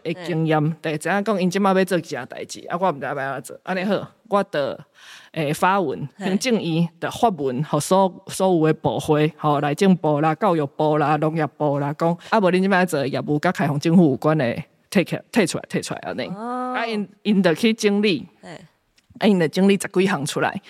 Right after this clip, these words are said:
Speaker 1: 啊，而且因嘛甲民间讲，诶，啊，阮即马要做开放政府啊，你感觉应该做什么代志？
Speaker 2: 嗯，嗯，嗯。
Speaker 1: 安尼，吼，所以就有两种组成的来源，吼，一种就是部会本来就咧做的代志，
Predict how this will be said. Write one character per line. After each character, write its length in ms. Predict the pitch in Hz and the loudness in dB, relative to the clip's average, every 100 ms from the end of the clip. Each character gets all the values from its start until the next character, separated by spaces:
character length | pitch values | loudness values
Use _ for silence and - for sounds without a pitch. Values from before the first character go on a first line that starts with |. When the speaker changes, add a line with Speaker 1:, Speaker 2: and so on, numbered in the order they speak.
| - - | -18 -8
Speaker 1:
啊， 80 | - | 0
而 80 | 220 | 0
且 220 | 160 196 | 2 2
因 60 | 185 | 0
嘛 160 | 165 156 | -2 -4
甲 160 | 160 | -6
民 180 | 156 170 | -6 -4
间 240 | 190 185 | 0 0
讲， 180 | 190 185 - | 0 -2 0
诶， 100 | 196 | -2
啊， 140 | - 220 | 0 0
阮 180 | 233 | 2
即 100 | 220 | 2
马 140 | 220 202 | 2 2
要 100 | 202 | 2
做 160 | 190 | 2
开 160 | 190 170 | 2 2
放 140 | 165 | 0
政 180 | 156 170 | 0 2
府 100 | 165 | 2
啊， 120 | 135 | 2
你 80 | 143 | 0
感 120 | 175 | 0
觉 140 | 175 165 | 2 2
应 80 | 160 | 2
该 180 | 147 | 0
做 140 | 151 147 | 0 0
什 100 | 147 | 0
么 80 | 151 | 0
代 160 | 101 - | -2 -6
志？ 200 | - 113 | -10 -12
Speaker 2:
嗯， 240 | 185 185 | -12 -12
嗯， 20 | 175 | -12
嗯。 20 | |
Speaker 1:
安 100 | 143 | -12
尼， 180 | 143 175 - | -12 -14 -8
吼， 240 | 151 - - - - | -6 -6 -12 -20 -18
所 160 | - 240 | 0 2
以 40 | |
就 100 | 190 | 2
有 80 | 160 | 2
两 260 | 160 170 165 | 0 0 0
种 400 | 233 226 165 - | 2 2 0 -8
组 180 | - 151 | -2 0
成 200 | 170 135 | 0 -2
的 100 | 143 | -4
来 160 | 143 135 | -2 -2
源， 340 | 131 95 - - | -2 -2 -2 -2
吼， 160 | 165 151 | -2 0
一 120 | 175 | 0
种 180 | 175 214 | 0 0
就 80 | 156 | 0
是 140 | 147 | -4
部 220 | - 131 | -6 -6
会 180 | 156 147 | -4 -6
本 380 | 147 - 254 240 | -4 0 0 2
来 200 | 156 151 | 0 0
就 180 | - 143 | -4 -2
咧 120 | 165 | -2
做 160 | 185 107 | -2 -6
的 140 | 95 | -10
代 180 | - 73 | -12 -12
志， 220 | - - | -14 -16